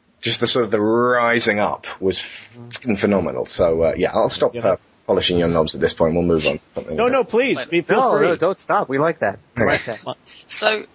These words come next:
Speaker 4: um, do you actually tour separate from each other, or is it a deal where you actually tour always together? Or
Speaker 3: We, we do other things as well.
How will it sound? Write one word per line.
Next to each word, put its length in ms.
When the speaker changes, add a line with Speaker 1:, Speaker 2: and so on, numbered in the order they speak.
Speaker 4:
um, 360
do 100
you 320
actually 260
tour 580
separate 360
from 140
each 180
other, 220
or 60
is 100
it 100
a 60
deal 180
where 140
you 160
actually 200
tour 340
always 340
together? 360
Or 280
Speaker 3:
We, 120
we 200
do 340
other 240
things 420
as 140
well. 400